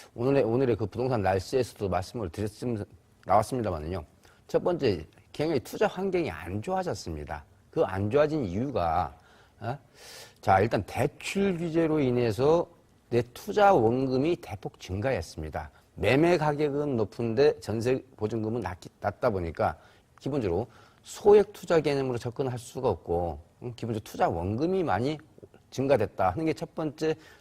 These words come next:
투자 환경이 이제 위축된 사유고요. 두 번째는 이제는 재건축에 한번 투자를 하게 되면은 장기 투자가 됩니다. 아, 말 그대로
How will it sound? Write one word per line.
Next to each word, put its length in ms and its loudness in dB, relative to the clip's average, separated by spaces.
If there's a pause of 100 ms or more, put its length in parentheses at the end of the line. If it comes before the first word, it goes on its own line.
투자 220 -2
환경이 420 -2
이제 140 -2 (120)
위축된 460 -2
사유고요. 680 -4 (560)
두 120 -4
번째는 600 0 (100)
이제는 440 2
재건축에 560 0
한번 440 0 (100)
투자를 360 -2
하게 220 -8
되면은 540 -4 (520)
장기 460 -4
투자가 420 -4
됩니다. 460 -6 (720)
아, 100 -12
말 200 4
그대로 340 2